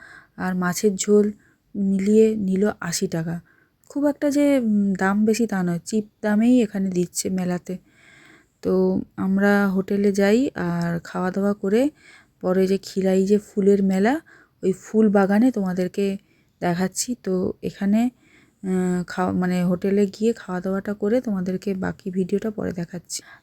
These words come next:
তো আমরা খিরাই চলে এসেছি, আহ, আঠাশে জানুয়ারি, মানে ওই দিনকার এমন কোনো গরম নেই, কিন্তু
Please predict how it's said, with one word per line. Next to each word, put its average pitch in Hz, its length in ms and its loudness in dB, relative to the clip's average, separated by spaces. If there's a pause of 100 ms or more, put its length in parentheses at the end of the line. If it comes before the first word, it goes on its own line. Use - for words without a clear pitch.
(100)
তো 214 120 0
আমরা 185 480 2
খিরাই 190 460 2
চলে 190 360 0
এসেছি, 202 480 0 (480)
আহ, 170 380 0
আঠাশে 214 680 2
জানুয়ারি, 175 480 2
মানে 208 180 2
ওই 233 120 6
দিনকার 226 320 4
এমন 196 380 2
কোনো 247 220 4
গরম 185 360 4
নেই, 190 120 4
কিন্তু 226 300 0